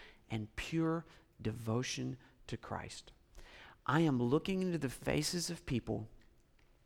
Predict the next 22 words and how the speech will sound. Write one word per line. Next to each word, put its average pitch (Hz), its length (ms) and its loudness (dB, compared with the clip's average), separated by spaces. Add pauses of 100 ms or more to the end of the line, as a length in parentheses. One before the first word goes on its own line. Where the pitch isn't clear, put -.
(880)
whose 147 200 6
heart's 170 500 -2
desire 147 580 2
is 120 200 -2
to 120 100 -6
love 139 460 0
Christ, 202 560 -2 (160)
to 113 100 -4
worship 113 600 -2
Christ, 185 460 -6 (100)
to - 200 -2
obey 113 380 2
Christ. 214 640 -6 (760)
But - 260 4
every 185 420 6
week 156 440 2
you 123 140 2
leave 120 460 4
this 233 200 2
place - 600 -2 (720)
and 156 240 6
you 147 320 0